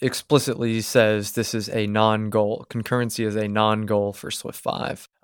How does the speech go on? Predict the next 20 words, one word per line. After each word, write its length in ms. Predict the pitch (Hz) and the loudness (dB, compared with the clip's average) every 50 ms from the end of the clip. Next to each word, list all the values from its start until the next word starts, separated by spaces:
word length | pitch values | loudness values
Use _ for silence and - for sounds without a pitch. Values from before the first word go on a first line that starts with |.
| _ - | _ 4
although 420 | 123 117 113 117 117 113 113 110 | 4 4 6 8 8 8 8 6
they 140 | 107 113 110 | 6 4 4
will 180 | 107 113 110 107 | 6 4 2 2
be 540 | 107 110 107 104 104 104 104 104 107 104 _ _ | 2 0 0 0 0 0 0 -2 -4 -8 _ _
thinking 400 | - - 170 170 160 - 127 117 | -2 2 4 4 4 4 2 2
about 320 | 110 101 107 104 101 98 | 4 4 4 2 4 2
it 200 | 101 101 110 - _ _ _ _ - | 0 -4 -4 -8 _ _ _ _ -8
and 160 | - 110 104 | -6 -6 -4
trying 220 | 104 - 120 113 110 | -2 -2 0 0 0
to 80 | 110 | 0
get 300 | 104 110 104 107 - _ - | 0 0 -2 -2 -4 _ -8
some 220 | - - 117 107 | -6 -4 -4 -2
of 60 | 107 | 0
that 200 | 107 104 104 - | 2 2 0 0
foundational 600 | - - 107 104 104 117 117 110 - - 110 104 101 | -2 -4 -4 0 2 2 2 0 0 -4 -4 -4 -4
work 260 | 107 107 104 104 - | -4 -6 -6 -6 -8
in 140 | 110 110 104 | -8 -8 -8
place 360 | - - 135 131 117 - - | 0 2 2 2 2 0 -6
for 300 | - - 110 107 110 107 | -6 -4 -4 -4 -2 -4
it. 120 | 107 110 | -6 -8